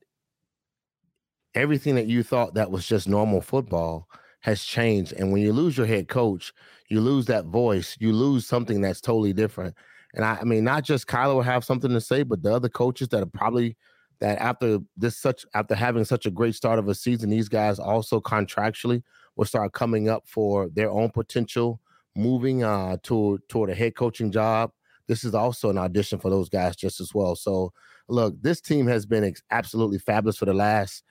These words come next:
couple of weeks, five weeks. I, that's why we're five and oh. Um, but I'm looking forward to watching this game and knowing that we have, that the, that the guys that we put together, the leaders that we have on this team,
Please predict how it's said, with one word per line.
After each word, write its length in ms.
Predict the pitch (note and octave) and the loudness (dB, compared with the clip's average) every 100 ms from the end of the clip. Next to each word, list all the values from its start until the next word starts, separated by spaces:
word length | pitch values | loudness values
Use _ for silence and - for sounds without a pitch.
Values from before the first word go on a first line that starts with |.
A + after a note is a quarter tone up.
| - - _ | -20 -20 _
couple 260 | - - | -4 0
of 60 | G#2+ | 2
weeks, 220 | A2 A2 | 2 0
five 280 | - G2+ A2+ | 0 0 2
weeks. 280 | A2+ A2 - | 2 0 -4
I, 240 | - G2 D#2+ | -2 -2 -2
that's 240 | F2 E2+ | -4 -2
why 60 | G#2 | 0
we're 160 | G2 F#2+ | 0 0
five 300 | G#2 G2+ G2 | 2 2 2
and 100 | G#2+ | 2
oh. 260 | A2 A#2 - _ _ | 2 -2 -8 _ _
Um, 480 | - G2 F#2+ F2+ F2+ - - | -4 0 2 0 -2 -8 -4
but 300 | F#2+ G#2 G2+ _ _ _ _ - | 0 0 -2 _ _ _ _ -4
I'm 180 | A2 C3 | 0 2
looking 280 | A#2+ A#2 G2+ | 0 -2 -2
forward 260 | A#2 A2 | 0 0
to 180 | G2 - | -2 -2
watching 320 | G#2+ G#2+ - | 0 0 0
this 160 | G2+ G2+ | -2 -2
game 260 | - F#2+ F#2+ | 0 0 0
and 120 | F#2+ | 2
knowing 280 | A2 G#2+ G2 | 2 2 -2
that 160 | F#2+ | -2
we 140 | G2 G2+ | -2 0
have, 400 | G#2 G2 F2+ F2 _ - - | 0 0 -4 -8 _ -18 -2
that 160 | A2+ | 0
the, 100 | A#2 G#2+ | 0 0
that 160 | A#2 G#2+ | 0 0
the 80 | G2+ | 0
guys 320 | A2+ B2 A#2+ | 0 2 2
that 120 | A#2 | 2
we 100 | A2+ | 0
put 240 | G#2+ C3+ - | 0 -2 -2
together, 460 | G2 A2 G2+ F#2+ | -2 0 2 0
the 160 | E2+ G#2 | 0 2
leaders 460 | G#2 A#2 D3 B2 G2 | 4 4 2 0 0
that 140 | G2+ | 0
we 100 | G2+ | 0
have 220 | G2+ G2+ | 0 0
on 100 | F2+ | 0
this 120 | F2+ | -2
team, 360 | - G#2 F#2+ F#2 | -2 -2 -2 -4